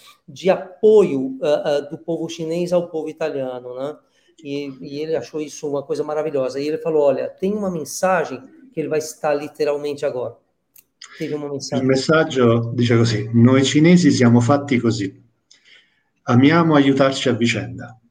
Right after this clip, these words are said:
Speaker 2: Puoi tradurre pezzo per pezzo, eh?
Speaker 1: Nós chineses somos feitos assim. Nós amamos nos ajudar, ah, mutuamente.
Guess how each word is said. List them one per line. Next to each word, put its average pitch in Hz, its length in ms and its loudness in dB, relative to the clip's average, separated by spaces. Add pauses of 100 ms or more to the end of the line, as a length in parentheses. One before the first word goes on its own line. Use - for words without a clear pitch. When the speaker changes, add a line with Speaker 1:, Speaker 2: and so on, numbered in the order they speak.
(1800)
Speaker 2:
Puoi 127 100 4
tradurre 120 400 4
pezzo 117 300 0
per 113 140 -2
pezzo, 113 400 -4
eh? 123 80 0
Speaker 1:
Nós 208 280 0
chineses 165 580 -2
somos 180 400 -6
feitos 180 380 -4
assim. - 600 -8 (300)
Nós 165 280 -2
amamos 190 520 0
nos 180 260 -2
ajudar, 165 1000 -4
ah, 160 320 -2
mutuamente. 165 800 -4